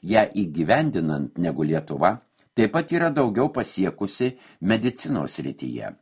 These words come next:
Vienas labiausiai stebinančių dalykų, kaip Japonijoje pritaikyta aplinka neregiams. Nepaisant to, mes irgi stengiamės neatsilikti. Tad tikiuosi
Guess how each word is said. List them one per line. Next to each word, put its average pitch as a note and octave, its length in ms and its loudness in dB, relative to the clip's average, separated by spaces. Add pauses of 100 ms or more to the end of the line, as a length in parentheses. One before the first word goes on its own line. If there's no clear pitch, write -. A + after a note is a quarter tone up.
(320)
Vienas D3 560 2
labiausiai G2+ 560 2
stebinančių A#2 720 0
dalykų, C3 500 -2 (380)
kaip D3+ 320 2
Japonijoje E2 1040 2 (400)
pritaikyta A2 960 2 (260)
aplinka A2+ 640 2
neregiams. A#1+ 800 -6 (340)
Nepaisant A2+ 640 2
to, D#2+ 220 2 (340)
mes G#2+ 240 6
irgi E3+ 320 2
stengiamės D#2 880 2
neatsilikti. D#2 760 -4 (1040)
Tad B2 240 2
tikiuosi D3+ 720 2